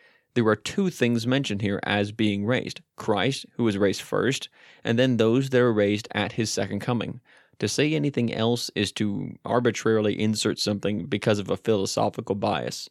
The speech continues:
on your part. Um, verse twenty-four, "Then cometh the end, when he shall have delivered up the kingdom to God,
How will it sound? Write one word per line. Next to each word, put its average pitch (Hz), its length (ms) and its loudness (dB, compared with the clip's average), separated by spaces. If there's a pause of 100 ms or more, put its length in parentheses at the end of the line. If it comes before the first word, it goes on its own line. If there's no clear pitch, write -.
on 107 160 0
your - 80 -4
part. - 340 -8 (1200)
Um, 104 240 2
verse 104 160 0
twenty-four, 107 560 0 (800)
"Then 117 440 2
cometh 120 360 -2
the 107 220 -2
end, 87 360 -4 (140)
when 117 120 2
he 117 80 4
shall 113 220 0
have 104 120 -2
delivered 107 380 2
up 87 100 0
the 120 80 -2
kingdom 127 400 -2
to 120 100 -2
God, - 400 -4